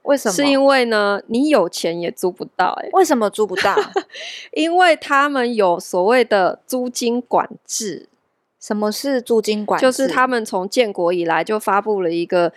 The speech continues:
Speaker 2: 限制你的租金上限。
Speaker 1: 哦，还有一个天花板。
Speaker 2: 对，它就是你要出租房子是不是？好，我给你一个天花板。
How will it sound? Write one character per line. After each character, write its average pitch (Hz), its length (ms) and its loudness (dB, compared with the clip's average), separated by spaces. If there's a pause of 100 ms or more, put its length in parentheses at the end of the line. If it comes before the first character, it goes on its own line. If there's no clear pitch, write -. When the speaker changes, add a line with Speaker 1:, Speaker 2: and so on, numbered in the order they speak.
Speaker 2:
限 262 400 0
制 262 300 -4
你 180 320 -2
的 160 200 0
租 208 220 -4
金 208 240 -2
上 196 340 -4
限。 - 480 -4 (220)
Speaker 1:
哦， - 100 -2
还 285 160 2
有 226 80 2
一 196 100 0
个 196 260 0
天 262 340 -2
花 254 240 0
板。 - 180 -6 (220)
Speaker 2:
对， 233 340 2 (300)
它 254 160 -2
就 277 100 2
是 285 80 -2
你 247 120 2
要 254 120 4
出 330 140 -4
租 339 140 0
房 196 200 0
子 202 140 -8
是 240 100 -6
不 233 60 -4
是？ 226 220 -2
好， 185 200 2
我 190 160 0
给 208 160 0
你 247 120 2
一 - 20 0
个 214 80 2
天 208 180 0
花 202 160 2
板。 - 240 -2